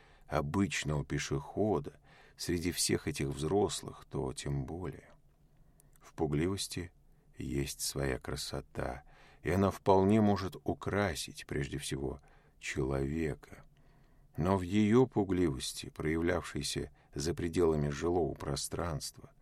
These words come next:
за пределами стойла, как она говорила про себя, было что-то, говоря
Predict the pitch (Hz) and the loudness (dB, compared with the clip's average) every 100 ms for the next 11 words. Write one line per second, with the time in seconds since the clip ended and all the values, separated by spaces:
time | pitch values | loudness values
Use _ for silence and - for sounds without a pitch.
0 | - - 71 80 78 92 95 85 85 73 | -20 -8 -2 -2 0 2 4 4 4 0
1 | - - - 110 98 69 - - - _ | -2 -4 4 6 6 4 -4 -14 -20 _
2 | _ _ - 73 - 69 67 76 71 - | _ _ -8 -4 -2 -2 -2 -2 -2 -6
3 | - - - - - - _ - - - | -10 -10 -10 -10 -10 -12 _ -20 -20 -12
4 | - 98 98 82 - - - 107 98 - | 2 6 6 4 -2 -6 2 4 4 0
5 | - - _ - 80 80 | -12 -20 _ -2 0 2